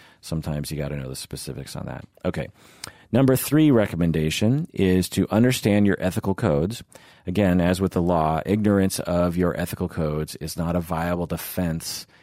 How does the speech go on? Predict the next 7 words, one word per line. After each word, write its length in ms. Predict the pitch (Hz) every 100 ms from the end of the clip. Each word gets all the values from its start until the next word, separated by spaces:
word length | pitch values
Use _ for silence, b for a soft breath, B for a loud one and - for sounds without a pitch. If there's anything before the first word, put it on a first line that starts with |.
| b _
if 260 | 78 76 -
you 160 | 78
have 540 | 85 82 80 80 - -
been 180 | 82 80
accused 640 | 78 - 78 73 73 -
of 440 | - 69 69 69 - b b b -
breaking 500 | - 85 85 76 67